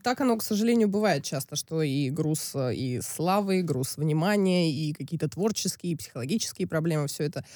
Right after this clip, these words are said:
сливается воедино, тем более, что, ну, и в конце шестидесятых уже рок-н-ролл стал меняться очень сильно, и, м, потом уже и Битлз, в общем, начали его смещать, да, с Олимпа и так далее, и всё несколько вообще, а,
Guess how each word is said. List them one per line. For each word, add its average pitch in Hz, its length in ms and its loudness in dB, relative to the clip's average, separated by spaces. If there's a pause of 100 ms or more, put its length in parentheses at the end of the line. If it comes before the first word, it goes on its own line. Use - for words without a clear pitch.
(120)
сливается 165 560 4
воедино, 170 440 4
тем 156 160 -2
более, 143 180 2
что, - 200 -6
ну, 139 120 -2
и 143 60 -2
в - 80 -8
конце 147 260 -6
шестидесятых - 800 -4
уже 139 180 2
рок-н-ролл 139 440 0
стал 127 180 -6
меняться 196 400 0
очень - 220 -4
сильно, - 360 -4 (460)
и, 156 360 4
м, 131 460 0
потом 143 320 0
уже 120 480 0
и 147 240 0
Битлз, 277 680 2
в 202 120 -2
общем, 208 300 -2
начали 190 300 0
его 160 120 2
смещать, 160 380 -4
да, 170 140 -4
с - 100 -10
Олимпа 160 320 -2
и 156 60 -2
так 151 200 -4
далее, 151 240 0 (320)
и 196 260 4
всё 185 260 2
несколько 170 420 2
вообще, 156 480 2 (380)
а, 151 160 2